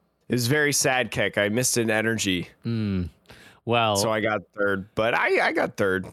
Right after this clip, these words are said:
Speaker 2: we'll, we'll talk about if you were unlucky or if, uh, if you were just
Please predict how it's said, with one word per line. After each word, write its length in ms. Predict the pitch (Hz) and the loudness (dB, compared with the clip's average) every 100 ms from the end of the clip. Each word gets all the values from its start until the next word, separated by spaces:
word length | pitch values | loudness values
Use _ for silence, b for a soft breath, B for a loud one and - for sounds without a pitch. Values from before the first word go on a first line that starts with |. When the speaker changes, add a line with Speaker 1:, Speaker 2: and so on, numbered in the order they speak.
| - | -6
Speaker 2:
we'll, 180 | 139 180 | -2 0
we'll 140 | 170 | 0
talk 300 | 165 185 170 | 2 0 0
about 340 | 175 160 143 143 | 0 2 2 2
if 180 | 147 127 | -2 -2
you 120 | 135 | 0
were 140 | 123 120 | 2 2
unlucky 720 | 123 117 117 123 90 85 95 _ - | 2 2 2 2 0 -2 -4 _ -6
or 260 | 110 101 101 | 0 2 2
if, 460 | 123 113 - - | 4 2 0 -2
uh, 580 | 110 101 101 101 101 101 - | 0 2 2 2 2 0 0
if 200 | 147 165 | 0 2
you 140 | 165 | 2
were 120 | 156 | 2
just 440 | 156 175 170 - | 0 0 -2 -6